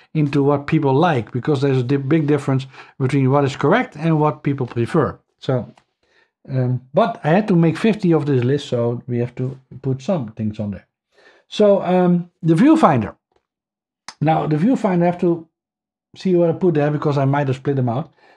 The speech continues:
So the viewfinder is a massive improvement. So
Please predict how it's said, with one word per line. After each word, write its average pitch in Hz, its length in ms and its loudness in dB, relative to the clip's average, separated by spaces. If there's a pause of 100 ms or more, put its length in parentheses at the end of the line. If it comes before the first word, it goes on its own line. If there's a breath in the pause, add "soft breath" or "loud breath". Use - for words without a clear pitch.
(100)
So 190 200 2
the 170 60 2
viewfinder 202 800 2 (260 loud breath)
is 143 180 0
a 160 120 0
massive 143 680 2
improvement. 110 600 -2 (300 loud breath)
So 160 420 0